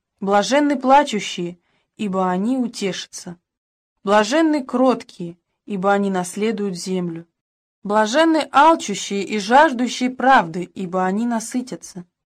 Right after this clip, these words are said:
Блаженны милостивые, ибо они помилованы будут.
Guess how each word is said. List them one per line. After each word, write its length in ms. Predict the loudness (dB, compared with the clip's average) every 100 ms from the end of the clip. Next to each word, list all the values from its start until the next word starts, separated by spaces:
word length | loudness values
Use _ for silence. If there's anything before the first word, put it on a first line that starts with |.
| _ _ _
Блаженны 500 | 0 2 2 2 4
милостивые, 880 | 4 2 2 0 -4 -6 -4 -4 -6 -14 _ _ _
ибо 340 | -4 0 2
они 380 | 2 2 -2 -4
помилованы 760 | -4 -2 0 0 -2 -2 -2
будут. 460 | -4 -4 -6 -10 -18